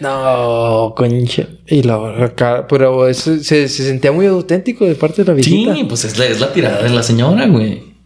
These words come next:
Speaker 2: Pero, pues, es
Speaker 1: ¿Tú
Speaker 2: puro
Speaker 1: crees?
Speaker 2: cotor-, sí, claro, güey.
Speaker 1: ¿Tú crees que la señora
Speaker 2: Ay,
Speaker 1: es
Speaker 2: por favor,
Speaker 1: supercatólica?
Speaker 2: por favor, güey.
Speaker 1: O sea, se lo maneja acá como, como que si
Speaker 2: Sí,
Speaker 1: estuviera
Speaker 2: está
Speaker 1: loca, pero no está
Speaker 2: mamando, güey,
Speaker 1: loca.
Speaker 2: está mamando, güey.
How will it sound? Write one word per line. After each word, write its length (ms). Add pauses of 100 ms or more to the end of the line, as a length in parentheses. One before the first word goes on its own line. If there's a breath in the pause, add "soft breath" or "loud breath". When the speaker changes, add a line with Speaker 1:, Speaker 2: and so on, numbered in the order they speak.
(100)
Speaker 2:
Pero, 240
pues, 140
es 40
Speaker 1:
¿Tú 140
Speaker 2:
puro 160
Speaker 1:
crees? 120
Speaker 2:
cotor-, 200
sí, 180
claro, 360
güey. 240
Speaker 1:
¿Tú 80
crees 120
que 120
la 100
señora 640
Speaker 2:
Ay, 160
Speaker 1:
es 60
Speaker 2:
por 100
favor, 420
Speaker 1:
supercatólica? 360 (120)
Speaker 2:
por 160
favor, 500
güey. 220
Speaker 1:
O 80
sea, 220
se 140
lo 120
maneja 300
acá 320
como, 400
como 260
que 80
si 120
Speaker 2:
Sí, 40
Speaker 1:
estuviera 260
Speaker 2:
está 300
Speaker 1:
loca, 80
pero 180
no 60
está 140
Speaker 2:
mamando, 0
güey, 100
Speaker 1:
loca. 160
Speaker 2:
está 60
mamando, 400
güey. 180